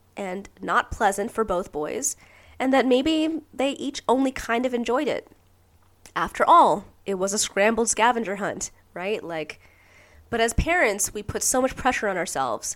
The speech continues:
to get things done right and well and perfect. And sometimes our own expectations are really unattainable. So I could just have told myself, "Something was better than nothing,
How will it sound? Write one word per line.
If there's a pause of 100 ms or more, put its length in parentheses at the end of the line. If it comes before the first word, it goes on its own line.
(140)
to
get
things
done
right (180)
and
well
and
perfect. (500)
And
sometimes
our
own
expectations
are
really
unattainable. (1040)
So
I
could
just
have
told
myself, (1000)
"Something
was
better
than
nothing,